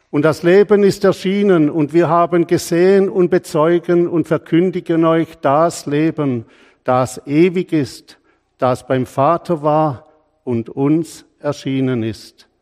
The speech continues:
Was wir gesehen und gehört haben, das verkündigen wir auch euch, damit auch ihr mit uns Gemeinschaft habt. Und unsere Gemeinschaft ist mit dem Vater und mit seinem Sohn Jesus Christus.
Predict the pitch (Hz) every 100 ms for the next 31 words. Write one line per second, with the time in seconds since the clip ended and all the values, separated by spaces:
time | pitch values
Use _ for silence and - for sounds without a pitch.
0 | _ _ _ _ _ - 127 123 - 156
1 | 190 208 196 196 - 170 165 175 170 175
2 | 160 160 156 120 143 151 - 131 123 120
3 | 117 107 - _ _ _ - 127 151 170
4 | - 185 - 170 175 170 170 160 151 160
5 | 165 - 147 139 - - 127 139 139 -
6 | - _ _ _ - 127 123 120 127 120
7 | - 151 175 180 123 - - - 165 165
8 | - 156 139 - - _ _ _ _ _
9 | _ - 113 120 147 160 156 131 - -
10 | 107 - _ - _ _ _ _ _ _
11 | - 135 131 185 202 - 185 175 143 147
12 | 156 170 147 - 143 - 139 139 139 -
13 | 147 170 175 185 170 170 160 - 143 151
14 | 160 156 147 143 147 147 - 135 127 139
15 | - 131 - - 123 - - 113 -